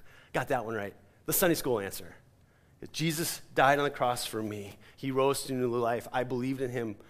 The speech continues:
put my faith in him. That's why I'm here. There's no other reason. Not what I know, not what I can do, not because I'm so good, because I'm not. It's because Jesus was good for me. You know, okay, gospel, okay? But here are some thoughts today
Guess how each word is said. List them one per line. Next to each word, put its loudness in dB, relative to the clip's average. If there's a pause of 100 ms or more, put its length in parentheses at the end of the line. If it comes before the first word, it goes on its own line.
(140)
put -6
my 0
faith -2
in -6
him. -4 (760)
That's 0
why -2
I'm -8
here. -12 (200)
There's -2
no 10
other 4
reason. -6 (680)
Not 6
what 8
I 10
know, 8
not 6
what 4
I 6
can -4
do, 2 (220)
not 4
because 0
I'm 6
so 4
good, 4
because -6
I'm 0
not. -6 (540)
It's -10
because -2
Jesus -4
was -8
good -2
for -8
me. -16
You -4
know, 6
okay, -2
gospel, 4 (240)
okay? 0 (800)
But 8
here 8
are 8
some 4
thoughts 6 (340)
today 8